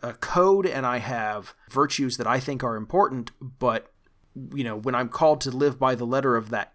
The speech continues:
code, that doesn't always lead to good behavior. And players can, uh, of a game like that, like, you know, King Arthur Pendragon, can sit back and say, "Huh,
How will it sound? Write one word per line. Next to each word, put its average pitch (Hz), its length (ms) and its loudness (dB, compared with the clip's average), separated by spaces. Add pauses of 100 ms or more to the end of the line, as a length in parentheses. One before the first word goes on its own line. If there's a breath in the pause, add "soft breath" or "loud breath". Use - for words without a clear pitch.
code, 160 380 0
that - 180 -4
doesn't 131 380 -2
always 131 440 0
lead 120 340 -4
to 113 340 -4 (420)
good 120 400 2
behavior. 107 640 -4
And 101 300 -10
players 170 480 4
can, 123 320 -10
uh, 131 160 -6
of 113 160 -10
a 117 40 -10
game 208 300 0
like 113 220 -4
that, 117 220 -6
like, 117 120 -12 (240)
you 131 120 -10
know, 98 160 -18
King 120 180 -10
Arthur 117 160 -8
Pendragon, 117 440 -6
can 123 160 -10
sit - 200 -2
back 127 200 -2
and 123 120 -8
say, 113 260 -4 (760 soft breath)
"Huh, 214 340 2